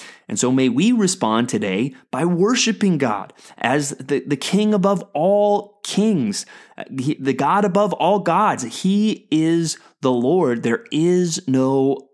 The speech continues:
other. And therefore, he deserves our worship. And also, unlike Pharaoh, he deserves our submission.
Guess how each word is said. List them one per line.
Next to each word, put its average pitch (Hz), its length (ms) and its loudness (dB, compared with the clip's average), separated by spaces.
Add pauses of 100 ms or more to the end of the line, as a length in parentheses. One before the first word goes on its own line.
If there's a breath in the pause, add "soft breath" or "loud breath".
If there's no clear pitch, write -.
other. 135 360 0 (380 loud breath)
And 113 240 -4
therefore, 147 360 0
he 147 140 0
deserves 131 420 0
our 104 100 0
worship. 180 560 0
And 123 100 0
also, 139 640 -2
unlike 190 460 0
Pharaoh, 170 480 0 (180 loud breath)
he 190 340 0
deserves 170 640 0 (160)
our 143 540 0 (180 loud breath)
submission. 120 880 -2